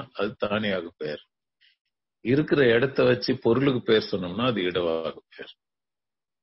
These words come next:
திருடல கத்திரிக்காய் வித்துட்டு போறான். அவன் பேரு முனுசாமின்னு வச்சுக்கோங்க. ஏதோ ஒரு முனுசாமி கத்திரிக்காய் வித்துட்டு போறான். முனுசாமி என்ன கூப்பிடுறோன்னு,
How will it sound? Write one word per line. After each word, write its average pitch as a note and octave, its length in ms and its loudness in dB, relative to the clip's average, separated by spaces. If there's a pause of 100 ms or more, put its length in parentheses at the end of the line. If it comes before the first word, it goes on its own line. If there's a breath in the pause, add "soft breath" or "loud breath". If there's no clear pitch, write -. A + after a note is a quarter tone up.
(2250)
திருடல C3 400 2
கத்திரிக்காய் A#2 480 2
வித்துட்டு F#2+ 300 -2
போறான். D#2 360 -6 (2500)
அவன் G#2 380 0
பேரு B2+ 280 4 (1400)
முனுசாமின்னு G2+ 580 0
வச்சுக்கோங்க. D2+ 500 -10 (1400)
ஏதோ F#2 300 -2
ஒரு A#2 200 2
முனுசாமி G#2+ 540 0
கத்திரிக்காய் G2 520 -4
வித்துட்டு - 280 -14
போறான். D#2 360 -12
முனுசாமி A#2+ 420 -4
என்ன A2 140 -6
கூப்பிடுறோன்னு, G#2 580 -6